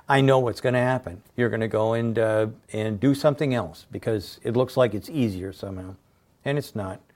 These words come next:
And actually, one of our guys is coming back. He got his M B A. He went out there, tried everything he wanted to try, found out that, "Hey, you know what? This is crap. I wanna, I wanna invent things. I wanna be an engineer," and he's coming back. So,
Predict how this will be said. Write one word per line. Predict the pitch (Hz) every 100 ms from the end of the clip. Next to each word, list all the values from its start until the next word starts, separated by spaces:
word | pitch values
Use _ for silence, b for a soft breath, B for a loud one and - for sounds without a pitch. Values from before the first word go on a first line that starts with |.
| b
And | - 139
actually, | 156 - 131
one | 120 135
of | 123
our | 117
guys | 110 113 98
is | 90
coming | 117 107 98
back. | 95 82 - b b b b b
He | b 104
got | 131 214
his | 143
M | 156 139
B | 110
A. | 107 101 95 _ _ _ -
He | 104
went | 110 160
out | 165 147
there, | 131 123 120 110 - _
tried | - - 139 151
everything | 139 127 123 120
he | 120
wanted | 120 113
to | 101
try, | - 113 110
found | 90 135 147 131
out | 123 123 117
that, | 113 107
"Hey, | 117 117
you |
know | 113 117
what? | 120 117
This | 135 -
is | 87
crap. | - 110 120 - b b b b b
I | 120
wanna, | 123 131 123 117 - -
I |
wanna | 123 117 113 113
invent | 107 101 110 107
things. | 101 101 123
I | 127
wanna | 123 120
be | 110 117 113 107
an | 98
engineer," | 107 113 107 104 104 -
and | 110
he's | 104 87
coming | 101 95
back. | 90 85 82 -
So, | - 101 92